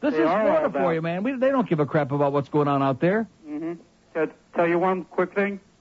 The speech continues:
Speaker 1: Yes, sir.
Speaker 2: Well, I was, uh, I was going down the road, and some guy pulled out right in front of me, right? I'm going,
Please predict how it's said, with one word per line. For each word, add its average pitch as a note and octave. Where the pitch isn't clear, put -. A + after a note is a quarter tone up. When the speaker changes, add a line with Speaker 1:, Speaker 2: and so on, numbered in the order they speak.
Speaker 1:
Yes, C3+
sir. G#2
Speaker 2:
Well, E3
I E3
was, E3
uh, D#3+
I D#3
was C3+
going F3+
down F#3+
the F#3+
road, F3
and -
some F3+
guy F3+
pulled F#3
out D#3+
right E3+
in E3+
front A3+
of E3
me, C3+
right? D3+
I'm D#3+
going, E3